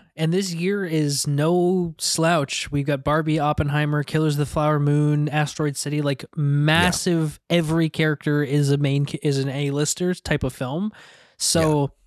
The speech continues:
Speaker 2: Yeah.
Speaker 1: I guess we'll kind of see if <laughs> that's the case and being like,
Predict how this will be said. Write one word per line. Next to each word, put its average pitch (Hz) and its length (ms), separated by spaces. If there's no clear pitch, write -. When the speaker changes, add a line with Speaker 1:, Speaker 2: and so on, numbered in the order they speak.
Speaker 2:
Yeah. 175 40
Speaker 1:
I - 40
guess 247 220
we'll 311 140
kind 220 260
of 165 120
see - 500
if 147 180
<laughs> - 0
that's 180 260
the 151 140
case 190 360
and 143 100
being 143 200
like, 135 280